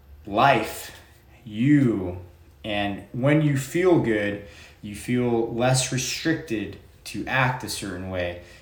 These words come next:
meaning you have confidence in your abilities, or you're more likely to take that step forward. Um, you just, you're a happier person. And because you're a happier person and you are taking these steps forward and you feel good,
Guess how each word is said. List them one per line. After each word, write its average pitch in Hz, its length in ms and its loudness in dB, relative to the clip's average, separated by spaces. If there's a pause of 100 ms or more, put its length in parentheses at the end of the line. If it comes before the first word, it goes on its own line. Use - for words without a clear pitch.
(120)
meaning 117 280 -2
you 110 140 0
have 110 240 -2
confidence 131 640 0
in 117 80 -4
your 101 240 -4
abilities, 95 540 -6
or 92 60 -6
you're 95 180 -4
more 131 260 6
likely 120 460 2
to 107 80 -2
take 98 240 -6
that 90 180 0
step - 340 -6
forward. 95 440 -6 (500)
Um, 95 600 0 (760)
you 117 200 -4
just, 120 400 -4 (160)
you're 110 220 0
a 110 60 0
happier 113 500 2
person. - 600 -4 (380)
And 120 280 -4
because 143 420 2
you're 147 140 2
a 113 60 0
happier 98 480 -2
person 95 420 -8
and 127 280 2
you 165 200 6
are 131 180 6
taking 110 420 0
these 95 240 -6
steps 95 280 -6
forward 95 520 -6 (200)
and 147 260 4
you 139 100 4
feel 127 320 0
good, 95 460 -4